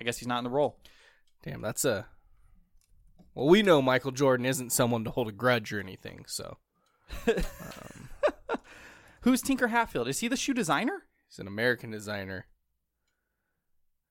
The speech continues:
Speaker 2: Nike's Innovation Kitchen. He is Nike's vice president for design and special projects.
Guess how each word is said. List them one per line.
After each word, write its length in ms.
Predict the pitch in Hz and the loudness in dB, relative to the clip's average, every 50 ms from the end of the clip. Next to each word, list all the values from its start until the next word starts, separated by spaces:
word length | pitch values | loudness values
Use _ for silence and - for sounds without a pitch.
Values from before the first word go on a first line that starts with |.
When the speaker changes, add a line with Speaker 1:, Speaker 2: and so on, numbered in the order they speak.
| _ - | _ -8
Speaker 2:
Nike's 600 | - 131 123 127 135 131 - - 139 127 127 - _ | -4 0 2 2 2 2 0 0 -2 -2 -2 -2 _
Innovation 640 | 160 160 175 160 135 147 147 143 135 - - 135 123 - | 2 4 4 6 6 6 6 6 6 2 0 -2 -4 -6
Kitchen. 560 | - - 135 120 - - 110 80 69 - - - - _ _ _ _ _ _ _ _ _ _ _ _ _ _ | -4 -2 -2 -2 -2 -4 -6 -8 -10 -14 -18 -20 -20 _ _ _ _ _ _ _ _ _ _ _ _ _ _
He 280 | - - - 165 165 | -10 -2 4 6 8
is 180 | 156 143 120 170 | 8 8 6 4
Nike's 460 | 131 127 135 151 143 - 165 156 127 | 4 4 4 4 4 2 -2 -2 -2
vice 300 | 120 123 120 135 135 - | 0 2 2 2 2 0
president 540 | - - - 147 139 127 127 131 127 - - | 0 2 4 4 4 4 2 -2 -4 -4 -4
for 140 | - 131 120 | -4 -4 -4
design 460 | 117 110 101 117 110 117 127 131 123 | -2 -2 -2 0 0 0 0 -2 -4
and 140 | 107 - - | -6 -6 -4
special 420 | - - - 120 110 - - 107 | -4 -2 -2 -2 -2 -4 -6 -6
projects. 800 | - - - - 107 110 104 - 76 - - - - - - - | -6 -6 -4 -2 -2 -2 -4 -6 -10 -14 -14 -12 -12 -12 -12 -12